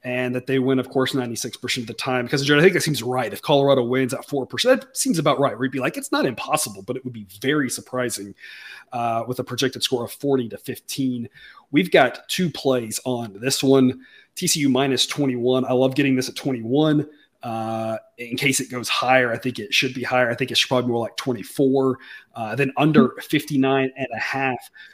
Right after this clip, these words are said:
You have to expect some bumps in the road for Colorado offensively. T C U can probably name their score, but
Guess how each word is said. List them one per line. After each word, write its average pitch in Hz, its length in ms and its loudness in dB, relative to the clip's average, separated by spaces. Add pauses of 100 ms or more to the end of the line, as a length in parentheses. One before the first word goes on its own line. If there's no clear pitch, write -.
(760)
You 185 240 0
have 185 200 2
to 170 100 6
expect 160 400 0
some 135 160 2
bumps 147 300 4
in 139 60 2
the 135 60 6
road 135 240 6
for 131 80 -2
Colorado 127 560 2
offensively. 120 600 -4
T 156 160 -8
C - 180 -2
U 143 100 2
can 113 160 -4
probably 143 480 6
name 131 280 4
their 113 160 -4
score, 127 840 2
but 110 400 -8